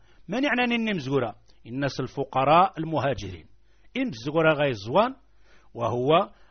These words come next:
الفقراء المهاجرين إني دي فون زي مكة سمحن قواقران سنت عن الرسول صلى الله عليه وسلم غا المدينة. قال اليهودي الناس ذيني: "فما تحفتهم حين يدخلون الجنة؟"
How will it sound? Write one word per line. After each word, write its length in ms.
الفقراء 640
المهاجرين 640
إني 180
دي 140
فون 240
زي 140
مكة 420
سمحن 360
قواقران 340
سنت 340
عن 160
الرسول 300
صلى 60
الله 120
عليه 120
وسلم 180
غا 60
المدينة. 400
قال 240
اليهودي 760
الناس 280
ذيني: 420
"فما 680
تحفتهم 920
حين 320
يدخلون 800
الجنة؟" 600